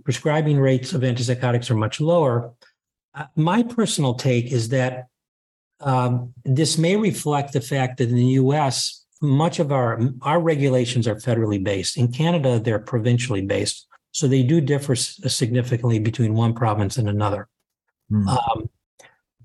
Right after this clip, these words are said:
Speaker 1: uh, so I would say, and I think, of course, you know, many people in Canada, uh, are well aware of that. I think a second take-home message is the need for more rigorous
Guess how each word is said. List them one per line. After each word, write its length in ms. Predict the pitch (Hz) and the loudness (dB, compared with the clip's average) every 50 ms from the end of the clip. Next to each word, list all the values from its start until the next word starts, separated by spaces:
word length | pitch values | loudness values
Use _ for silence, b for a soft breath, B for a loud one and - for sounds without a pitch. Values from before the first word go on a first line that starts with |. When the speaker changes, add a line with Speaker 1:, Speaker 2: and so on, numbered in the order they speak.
| _ _ _ - | _ _ _ -4
Speaker 1:
uh, 400 | - 127 123 117 120 117 123 143 156 - - _ _ _ _ _ | -2 0 2 2 2 0 -2 -4 -6 -10 -16 _ _ _ _ _
so 120 | - 160 143 | -4 -2 0
I 80 | 147 | 2
would 160 | 147 143 123 | 2 2 0
say, 260 | 127 - 151 131 127 123 | 0 0 2 2 2 2
and 80 | 120 | 2
I 80 | 117 117 | 0 0
think, 240 | - 139 120 - - | 0 -2 -2 0 -2
of 80 | 107 | -2
course, 440 | - 131 120 123 - - - - - - | 0 -2 -2 -2 -4 -6 -8 -8 -6 -2
you 100 | 139 127 | 0 2
know, 160 | 113 107 104 | 2 2 0
many 240 | 107 110 127 123 113 | 0 0 0 2 2
people 260 | 123 120 117 120 107 | 2 2 2 2 0
in 60 | 101 | -2
Canada, 420 | 101 - 123 117 113 110 101 101 98 | -2 0 0 0 2 2 0 0 0
uh, 360 | 104 113 110 107 101 104 104 | -2 -2 0 0 -2 -2 -2
are 240 | - 110 110 107 117 | -2 0 0 0 0
well 300 | 113 113 120 113 110 107 | 0 0 2 2 2 2
aware 280 | 101 107 113 113 113 110 | 0 0 0 0 0 0
of 120 | 101 92 | 0 0
that. 320 | 101 95 95 110 131 - _ _ _ _ _ _ _ _ _ _ | -2 -2 -2 -4 -6 -8 _ _ _ _ _ _ _ _ _ _
I 100 | - - | -16 -6
think 200 | 139 - 180 139 | -2 -2 0 0
a 100 | 151 135 | 0 -2
second 360 | - - 175 165 - 170 143 143 | 0 0 -2 0 0 0 -2 0
take-home 420 | - 151 139 143 147 143 131 127 | 0 0 0 0 2 2 4 4
message 400 | 127 127 117 - - 127 113 143 | 2 2 0 0 0 0 0 0
is 200 | 131 123 117 113 | 0 0 2 2
the 80 | 123 120 | 4 4
need 240 | 123 127 131 123 | 4 4 2 0
for 120 | 123 - 123 | 0 0 0
more 260 | 117 117 113 113 107 | 2 2 2 2 0
rigorous 680 | 110 123 123 117 123 117 110 - - - - - - | 0 0 0 0 0 0 -2 -2 -4 -6 -8 -10 -12